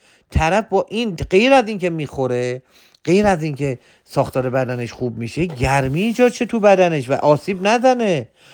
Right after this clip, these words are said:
ما اومدیم گفتیم آقا فوق مخصوصش رو می‌خوایم، نه ادویه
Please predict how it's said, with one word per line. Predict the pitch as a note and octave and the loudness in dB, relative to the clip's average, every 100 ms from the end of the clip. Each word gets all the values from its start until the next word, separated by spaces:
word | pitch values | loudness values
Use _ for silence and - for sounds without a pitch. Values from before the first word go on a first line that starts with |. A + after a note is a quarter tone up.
| _ | _
ما | D3+ G3+ | 2 4
اومدیم | A#3+ B3+ | 4 2
گفتیم | A3 A#3+ C4 | 2 2 2
آقا | A#3+ B3 | 4 4
فوق | B3+ - A#3 A3 G3 | 2 4 4 6 2
مخصوصش | G#3 G#3 - D4+ A3 F#3 | -2 -2 0 0 2 2
رو | D3 | 0
می‌خوایم، | C3 A2+ A2 F#2 - _ _ _ _ _ _ _ | -2 -6 -8 -8 -14 _ _ _ _ _ _ _
نه | C#3 G#3+ | -6 -4
ادویه | A#3 F#3 C#3+ D3 B2+ | 0 -2 -2 -6 -6